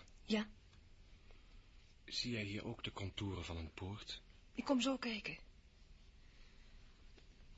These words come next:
Speaker 1: Rabbi. Ik mag toch wel Rabbi zeggen? Daarmee zal het denk ik moeten beginnen. Mag ik u iets vragen? Wat bedoelt u met, met anders, met heilig zijn?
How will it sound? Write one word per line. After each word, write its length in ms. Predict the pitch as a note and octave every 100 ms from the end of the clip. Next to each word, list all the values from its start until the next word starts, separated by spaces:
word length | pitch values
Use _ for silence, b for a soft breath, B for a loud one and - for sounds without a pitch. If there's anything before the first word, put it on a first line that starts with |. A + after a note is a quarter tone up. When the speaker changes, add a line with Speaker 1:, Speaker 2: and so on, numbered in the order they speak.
| - -
Speaker 1:
Rabbi. 400 | A3+ A3+ G#3 G#3 - - - - - - -
Ik 120 | -
mag 140 | A#3+ A#3
toch 120 | A3+
wel 120 | G#3
Rabbi 240 | G#3 G3 F#3+
zeggen? 340 | F#3 F#3+ B3+ b b b b -
Daarmee 300 | A3+ F#3+ F#3
zal 140 | G3 F#3
het 100 | F#3+
denk 180 | G3+
ik 100 | G#3
moeten 220 | G#3+ G3+ -
beginnen. 380 | G#3+ - B3 - B B -
Mag 180 | A#3+ B3+
ik 100 | C4
u 60 |
iets 180 | A#3+ -
vragen? 400 | C4 C4 - - - - B B B B B B B B B -
Wat 140 | B3+
bedoelt 280 | C4+ C4 B3
u 60 | B3+
met, 320 | A#3+ - - - -
met 180 | A3+ -
anders, 440 | D4 C#4 G#3 - -
met 240 | A#3 - D4
heilig 300 | D#4 G#3 -
zijn? 300 | F3+ F3+